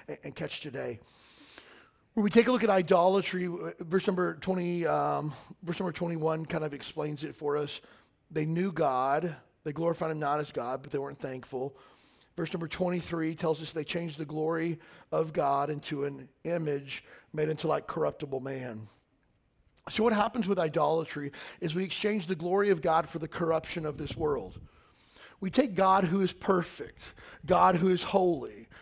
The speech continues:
God who is without sin, God who every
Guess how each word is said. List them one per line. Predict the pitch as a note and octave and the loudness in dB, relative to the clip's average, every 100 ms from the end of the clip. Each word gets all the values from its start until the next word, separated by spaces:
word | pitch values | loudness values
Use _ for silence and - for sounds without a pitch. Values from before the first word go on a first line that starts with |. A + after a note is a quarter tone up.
| - - | -6 4
God | F#3+ F#3+ | 6 8
who | F3 F#3+ | 8 6
is | D#3+ | 6
without | D#3 F3 E3+ E3+ E3+ - | 6 6 8 8 6 4
sin, | - - F#3+ E3 C3 A2+ A#2+ - _ _ _ _ _ _ _ _ _ _ _ - | -4 -2 0 -2 -4 -8 -12 -16 _ _ _ _ _ _ _ _ _ _ _ 0
God | F3+ F#3+ G#3 | 6 10 10
who | F#3+ G3+ - | 8 6 6
every | A3 G3 A#3 A3+ | 6 6 0 0